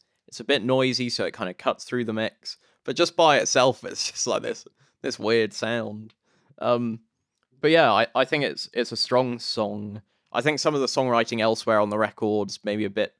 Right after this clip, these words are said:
better. There are better hooks. Um, but there are, like, nice little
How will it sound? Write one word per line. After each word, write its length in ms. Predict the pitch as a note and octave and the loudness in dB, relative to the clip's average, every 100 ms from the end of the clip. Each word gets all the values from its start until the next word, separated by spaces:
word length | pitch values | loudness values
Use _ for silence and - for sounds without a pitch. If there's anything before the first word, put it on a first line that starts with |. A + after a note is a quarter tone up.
| _ - | _ 2
better. 460 | B2 - - A#2+ | 2 0 -2 0
There 140 | A2 G#2 | 0 -2
are 60 | |
better 300 | G2+ G#2 - | -2 -4 -6
hooks. 640 | G2 A2 A2 _ - - - _ _ _ _ _ | -8 -4 -4 _ -14 -14 -14 _ _ _ _ _
Um, 460 | A2+ A2+ G#2+ G#2+ - _ _ _ | -4 -4 -4 -10 -14 _ _ _
but 120 | B2+ | 2
there 160 | C3+ D3 | 4 6
are, 60 | |
like, 200 | D3+ C#3+ - - | 6 2 0 -4
nice 440 | C3+ C#3+ C3+ - | 2 2 0 -6
little 800 | A2+ B2+ B2+ - A2+ A#2 A2 G#2+ | -6 -2 -2 -2 -2 0 -2 -6